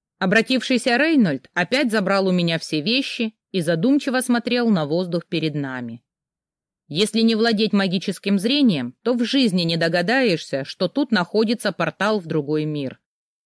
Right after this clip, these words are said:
Да и с применением магического видишь лишь колебания воздуха перед собой.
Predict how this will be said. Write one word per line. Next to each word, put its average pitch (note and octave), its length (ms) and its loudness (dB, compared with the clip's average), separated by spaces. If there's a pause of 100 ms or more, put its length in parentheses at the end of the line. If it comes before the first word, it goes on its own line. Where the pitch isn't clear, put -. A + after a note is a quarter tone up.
(1000)
Да F#3 140 0
и A#3 100 4
с - 80 -4
применением C#4+ 640 4
магического F3+ 1040 0 (160)
видишь F#3 340 -2
лишь G3 220 -2
колебания B3+ 680 2
воздуха D#3+ 640 -2
перед D3+ 320 -4
собой. C3+ 520 -6